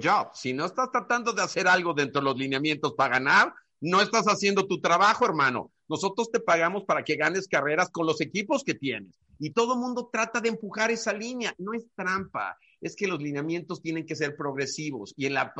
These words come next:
y en esa progresión hay equipos que le ponen, tienen mucho dinero, le ponen al motor, y hay otros equipos que no tienen tanto dinero y le mueven a la, a, por ejemplo, a los paquetes aerodinámicos, cambian las balastas, hacen diferentes cosas, pero al final del día es para progresar, porque todo mundo se alcanza,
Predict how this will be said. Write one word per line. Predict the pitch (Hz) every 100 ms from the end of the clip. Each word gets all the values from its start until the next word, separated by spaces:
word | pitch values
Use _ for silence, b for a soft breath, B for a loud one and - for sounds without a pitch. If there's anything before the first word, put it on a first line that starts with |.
| 147
y | 139
en | 175
esa | 185 220 -
progresión | 170 147 135 135 120 147 135 151 180 b b -
hay | 151 170
equipos | - 170 160 175
que | 139
le | 123
ponen, | - 147 156 151 -
tienen | 147 156
mucho | 156 156 170
dinero, | 156 147 160
le | 143
ponen | - 147 147
al | 143
motor, | 147 151 - 160 160 b -
y | 151
hay | 165
otros | 196 175 165
equipos | 180 180 -
que |
no | 160 156
tienen | 165 165
tanto | 165 165 180
dinero | 160 165 170 B -
y | 147
le | 160
mueven | 131 196 202
a | 190
la, | 165 127
a, | 123
por | 151
ejemplo, | 151 147
a | 147
los | 131
paquetes | - 127 160 - 139
aerodinámicos, | 147 147 147 151 151 156 143 110 107 b -
cambian | 147 160 160
las | 135 127
balastas, | 131 139 143 139 135 170
hacen | 160 208
diferentes | 185 185 175 170 165 147
cosas, | 185 175 143
pero | - 143
al | 147
final | - 147 160 185
del | 170
día | 151 190 208 - -
es | 254
para | - 311 -
progresar, | 254 233 233 320 339
porque | 247 240
todo | - 277
mundo | 277 269 262
se | 240
alcanza, | 233 262 294 294 147